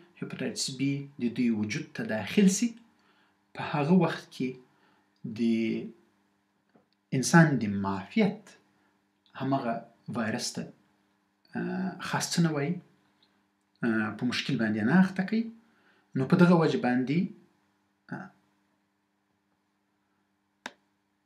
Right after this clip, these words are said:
څه جنجال د انسان وجود ته نه جوړوي. یعنی د موږ تاسې یا خصوصاً د ماشومانو د معافیت سیستم چې ده، هغه زغم لري.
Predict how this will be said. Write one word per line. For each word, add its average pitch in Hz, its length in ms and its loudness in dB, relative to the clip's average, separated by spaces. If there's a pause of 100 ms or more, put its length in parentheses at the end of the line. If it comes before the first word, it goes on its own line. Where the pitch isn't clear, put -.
(840)
څه - 120 -4
جنجال 117 440 2 (360)
د 120 60 -8
انسان 113 320 -4
وجود 113 260 -6
ته - 100 -12
نه 151 80 -2
جوړوي. 107 320 -6 (1600)
یعنی 135 340 6 (720)
د 139 80 -6
موږ 139 200 0
تاسې 135 420 -6 (640)
یا 117 140 0
خصوصاً - 560 0
د 101 60 -2
ماشومانو 107 600 4 (600)
د 123 80 0
معافیت 101 440 -2
سیستم - 380 -4
چې - 140 -8
ده، 113 140 -4 (100)
هغه 123 220 -4
زغم 117 360 0
لري. 101 220 -4